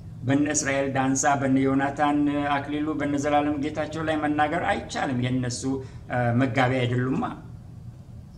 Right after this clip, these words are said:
ስለዚህ እነዚህን አሳቾች በኃይሉ ዮሐንስና ዮናታን አክሊሉ መለኪያ መሰረት ማንም ስህተት ተናግራችኋል ወይም አስተምራችኋል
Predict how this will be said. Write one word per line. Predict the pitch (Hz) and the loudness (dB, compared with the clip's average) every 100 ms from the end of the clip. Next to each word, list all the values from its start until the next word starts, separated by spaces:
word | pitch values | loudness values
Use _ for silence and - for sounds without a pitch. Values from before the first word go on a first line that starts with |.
| - - - - - - - - | -16 -14 -14 -12 -12 -12 -12 -8
ስለዚህ | - 160 147 165 170 - | -4 -2 0 -2 -4 -4
እነዚህን | 147 160 160 139 156 | 2 4 4 0 -2
አሳቾች | 151 135 - 147 151 147 147 - - | -4 -4 -4 -4 -6 -8 -8 -10 -4
በኃይሉ | 131 139 143 | -2 0 -2
ዮሐንስና | 139 123 123 120 113 117 113 | -2 -2 0 -2 -2 -2 -2
ዮናታን | 113 113 110 117 117 117 | -2 -4 -4 -4 -4 -4
አክሊሉ | 127 123 120 110 | -6 -4 -2 -2
መለኪያ | 110 117 110 110 | -2 -4 -4 -6
መሰረት | 110 110 120 135 - - - - - 117 113 123 | -6 -2 0 0 -4 -10 -14 -16 -12 -6 0 4
ማንም | 147 175 180 175 160 131 101 - - - - - | 6 6 6 4 4 4 0 -8 -16 -18 -18 -10
ስህተት | - 113 - | -6 -4 -4
ተናግራችኋል | 120 120 113 110 - 110 104 | -2 0 -2 -4 -4 -6 -4
ወይም | 104 120 131 - - | -2 0 0 -4 -4
አስተምራችኋል | 117 - 127 113 107 - 104 101 | -4 -2 -2 -2 -2 -8 -6 -6